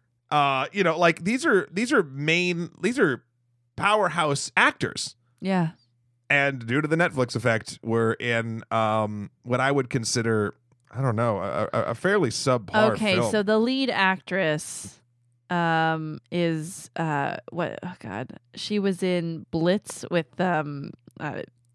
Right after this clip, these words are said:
Speaker 2: what's his name? Uh, Jason Statham. She was
Speaker 1: Oh.
Speaker 2: in Nocturnal Animals. She was in Sherlock.
Speaker 1: I mean, she's done stuff. She was,
Speaker 2: But
Speaker 1: she
Speaker 2: not
Speaker 1: was
Speaker 2: a lot of stuff, and she was, guys, I'm sorry, she wasn't good.
Speaker 1: I mean,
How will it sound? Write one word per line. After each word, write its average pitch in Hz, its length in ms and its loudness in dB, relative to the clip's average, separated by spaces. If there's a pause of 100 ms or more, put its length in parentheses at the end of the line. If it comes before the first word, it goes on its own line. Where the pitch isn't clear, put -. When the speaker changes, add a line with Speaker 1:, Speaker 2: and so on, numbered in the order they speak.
(600)
Speaker 2:
what's 180 200 0
his 165 180 -4
name? 151 320 -4
Uh, 151 160 -2
Jason 165 320 0
Statham. 156 520 -2
She - 120 -4
was 285 180 6
Speaker 1:
Oh. 175 40 0
Speaker 2:
in 165 80 -2
Nocturnal 190 400 -2
Animals. 156 500 0
She - 80 -4
was 160 140 -2
in 151 80 -4
Sherlock. 151 840 -2 (960)
Speaker 1:
I 262 60 0
mean, 285 120 4
she's 254 220 2
done 247 240 4
stuff. 117 260 0
She 330 220 2
was, 349 300 0
Speaker 2:
But 226 180 2
Speaker 1:
she 285 60 2
Speaker 2:
not 277 240 6
Speaker 1:
was 359 100 0
Speaker 2:
a - 20 -10
lot 233 360 4
of 285 100 -2
stuff, 349 500 0 (160)
and 214 240 0
she 214 240 0
was, 196 280 -2 (160)
guys, 151 480 -4
I'm 165 100 -4
sorry, 156 300 -4
she - 100 -10
wasn't 180 240 -10
good. - 560 -4 (100)
Speaker 1:
I 196 100 4
mean, 196 200 2